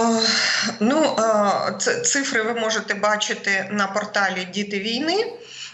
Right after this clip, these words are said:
Е, утім, е, це понад сімнадцять тисяч дітей. Утім, це дані неточні, звісно. Ну, давайте я вам навіть так, щоб ви орієнтувалися про катастрофічність цієї ситуації.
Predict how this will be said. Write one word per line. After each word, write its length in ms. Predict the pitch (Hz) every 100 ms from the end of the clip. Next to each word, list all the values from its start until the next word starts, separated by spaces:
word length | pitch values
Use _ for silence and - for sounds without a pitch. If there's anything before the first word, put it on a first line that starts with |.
| -
Е, 40 | 214 202 202 196 196
утім, 540 | 226 214 - 285 330 285
е, 400 | - 208 196 185
це 120 | -
понад 440 | 202 - 208 196 -
сімнадцять 540 | 196 202 185 185 196
тисяч 400 | 202 202 180 196
дітей. 500 | 190 - 330 339 262
Утім, 340 | 220 220 240 226
це 460 | - 190 196 - -
дані 440 | 190 214 208 190
неточні, 720 | 185 208 202 156 135 - 214
звісно. 600 | 247 247 269 262 262 262 254 - -
Ну, 140 | 269 277
давайте 480 | 214 233 233 226 208
я 180 | 208
вам 380 | 214 202 196 196 -
навіть 320 | 202 202 190
так, 140 | 185
щоб 200 | - -
ви 120 | 185 214 -
орієнтувалися 1040 | 262 247 214 202 214 214 302 269 170 -
про 320 | 190 - 196 190
катастрофічність 1040 | 202 202 - 214 208 214 185 - 165 -
цієї 340 | 190 185 185
ситуації. 720 | 185 208 208 254 330 - 220